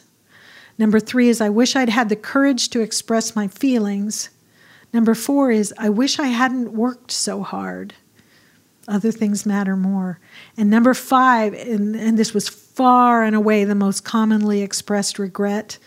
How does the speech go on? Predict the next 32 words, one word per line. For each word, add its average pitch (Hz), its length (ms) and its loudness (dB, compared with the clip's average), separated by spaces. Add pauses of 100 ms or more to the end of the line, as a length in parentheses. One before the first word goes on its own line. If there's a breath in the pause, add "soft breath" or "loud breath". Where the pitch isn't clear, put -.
(760 soft breath)
is, 208 260 -2
"I 208 140 -6
wish 220 280 2
I'd 240 140 0
had 202 240 0
the 196 80 -2
courage 277 560 0
to 220 100 -6
live 240 320 0
a 262 40 0
life 220 420 0
true 240 240 0
to 226 80 0
myself 202 680 -2 (360 loud breath)
and 226 180 2
not 220 300 2
the 254 80 0
life 202 540 -2 (140)
others 202 400 0
expected 190 600 -8
of 190 180 -12
me." 190 380 -10 (1500 loud breath)
Uh, 175 180 -16 (300)
I 226 100 2
read 262 280 2
that 262 240 2
and 220 180 -2
it 214 60 2
really 247 440 2
spoke 226 460 -2
to - 120 -4
me, 202 480 -2